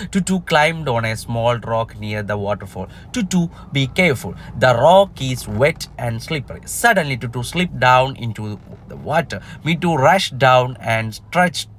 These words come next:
a long stick towards Tutu. He pulled Tutu to the shore. "Oh, you saved my life," said Tutu. Tutu was really grateful to him. അല്ലേ? സെറ്റാണ്. അപ്പം നമ്മൾ എന്ത് ചെയ്യുക? അത് വായിച്ചു നോക്കുക, ഒരു പാസേജ് ആണ്, വായിച്ചു നോക്കുക, വായിച്ചു നോക്കുക, ഒരു ഉത്തരം എഴുതുക എന്നുള്ളതാണ്.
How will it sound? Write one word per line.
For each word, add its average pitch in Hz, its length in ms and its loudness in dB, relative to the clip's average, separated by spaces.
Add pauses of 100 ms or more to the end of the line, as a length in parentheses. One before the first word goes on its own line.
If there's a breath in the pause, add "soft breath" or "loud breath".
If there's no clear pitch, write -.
(140)
a 110 220 -2 (240 loud breath)
long 160 400 4
stick 110 180 -6 (120)
towards 107 380 -6
Tutu. 95 220 -8 (360 loud breath)
He 226 180 0 (120)
pulled 214 240 0 (100)
Tutu 151 340 -8 (160)
to 135 60 -2
the 123 180 4 (300)
shore. 104 220 -2 (280 loud breath)
"Oh, 247 120 4 (140)
you 131 160 -2 (200)
saved 185 260 4
my 110 180 -4
life," 92 240 -10 (140)
said 139 140 0 (120)
Tutu. 101 200 -8 (260 loud breath)
Tutu 202 240 -2
was 151 320 -2
really 123 320 -2 (140)
grateful 135 460 -2
to 104 240 -10
him. 90 80 -12
അല്ലേ? 104 340 -6 (100)
സെറ്റാണ്. 117 480 2 (420 loud breath)
അപ്പം 127 160 -4
നമ്മൾ 117 200 0
എന്ത് 113 140 -4
ചെയ്യുക? 107 360 -4 (600)
അത് 123 120 -2
വായിച്ചു 120 380 2
നോക്കുക, 123 160 -2
ഒരു 113 60 -8
പാസേജ് 117 400 -2
ആണ്, 120 120 -2
വായിച്ചു 110 380 -4
നോക്കുക, 120 160 -2
വായിച്ചു 110 280 -2
നോക്കുക, 117 140 -8
ഒരു 127 80 -8
ഉത്തരം 139 260 -2
എഴുതുക 117 180 0
എന്നുള്ളതാണ്. 117 360 0